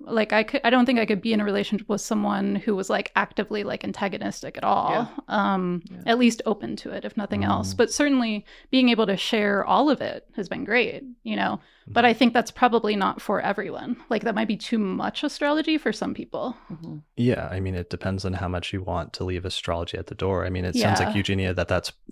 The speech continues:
Speaker 4: sort of something that's important to you, that 'cause you see so many clients, for example, and you're
Speaker 2: Mm-hmm.
Speaker 4: spending so much time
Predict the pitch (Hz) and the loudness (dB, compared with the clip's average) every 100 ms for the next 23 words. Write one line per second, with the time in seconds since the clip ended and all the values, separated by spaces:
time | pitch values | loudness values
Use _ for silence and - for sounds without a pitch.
0 | - - 104 92 - 98 90 87 - 87 | -12 -2 0 0 0 0 -2 -2 -4 -4
1 | - 98 95 - 101 92 87 - - 101 | 0 0 0 -4 -4 -2 -2 -2 -4 0
2 | 95 - 104 - 95 87 - - 92 95 | -2 -2 -4 -2 -2 -4 -4 -2 0 0
3 | 95 87 - 92 98 87 87 87 87 85 | -2 -4 -4 -4 -2 0 0 0 0 0
4 | 90 87 90 - _ _ _ _ - 113 | 0 0 -2 -6 _ _ _ _ 0 2
5 | 101 101 104 92 - 98 90 90 92 | 2 0 -4 -6 -6 -8 -6 -8 -10